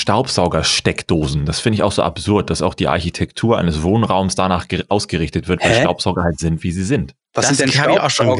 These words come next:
Speaker 2: Staubsaugersteckdosen?
Speaker 1: Ja, Staubsaugersteckdosen sind diese Steckdosen, die einzeln irgendwo in der Nähe einer Tür zum Beispiel sind, unten auf Höhe
Speaker 3: Ja.
Speaker 1: eines Staubsaugers.
Speaker 3: Das
Speaker 1: Oder
Speaker 3: musst du
Speaker 1: die
Speaker 3: dir
Speaker 1: einzelnen Steckdosen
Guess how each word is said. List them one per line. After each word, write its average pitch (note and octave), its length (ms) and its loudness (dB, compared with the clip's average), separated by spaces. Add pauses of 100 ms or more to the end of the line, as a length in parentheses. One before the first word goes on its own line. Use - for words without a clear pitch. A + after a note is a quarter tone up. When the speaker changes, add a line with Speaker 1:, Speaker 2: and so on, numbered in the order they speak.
(120)
Speaker 2:
Staubsaugersteckdosen? B2 680 0 (220)
Speaker 1:
Ja, F#2 160 2
Staubsaugersteckdosen C#3 1040 2
sind B2 220 0
diese A#2 240 2
Steckdosen, B2+ 520 0
die G2+ 180 -2
einzeln D3 440 0
irgendwo B2+ 680 2
in G#2+ 200 0
der G#2 100 2
Nähe G#2 280 2
einer F#2 300 0
Tür B2 220 0
zum - 140 -2
Beispiel E2 300 0
sind, D#2+ 260 -2
unten - 420 0 (240)
auf - 280 -4
Höhe A2 140 2
Speaker 3:
Ja. F2+ 100 2
Speaker 1:
eines E2 180 0
Staubsaugers. D#2+ 680 -2 (160)
Speaker 3:
Das B2 140 2
Speaker 1:
Oder G#2+ 40 6
Speaker 3:
musst C#3 160 4
du A#2+ 60 4
Speaker 1:
die - 60 2
Speaker 3:
dir D3+ 180 4
Speaker 1:
einzelnen C#3+ 420 0
Steckdosen C3 680 0